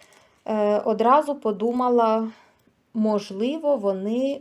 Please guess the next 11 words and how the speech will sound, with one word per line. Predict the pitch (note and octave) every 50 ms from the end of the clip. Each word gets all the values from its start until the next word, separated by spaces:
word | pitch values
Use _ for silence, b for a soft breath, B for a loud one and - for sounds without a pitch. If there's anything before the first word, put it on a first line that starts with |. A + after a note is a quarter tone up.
| - -
е, | G#3+ G3+ G3+ G3+ G3 G3 G3 G3+ G3+ G#3
бачите, | G#3 G#3 A3+ A3+ - _ - G3 G3 - _ _ b b b b b b b b b b
чехословацькі | - - G#3+ - G3+ - - G#3 G3+ G3+ G3+ G3+ - - - G3
гудзики – | G#3 A#3 B3 A#3+ - A3 - G3+ -
це | - - - A3+
в | A3+
мою | A#3 A3 G3+ G3+ A3 A3
колекцію, | - G#3 G3 F#3+ F#3 F#3 - - - G3+ F#3+ F#3+
вони | G3 G3 G3+ G#3 A3+ B3
не | A#3+ G#3+ G#3+ G#3+
продаються. | A3 A3 - G3+ G3+ G3 G3 F#3+ F3+ F3 F3+ F3 F3+ _ - - - G3+ G3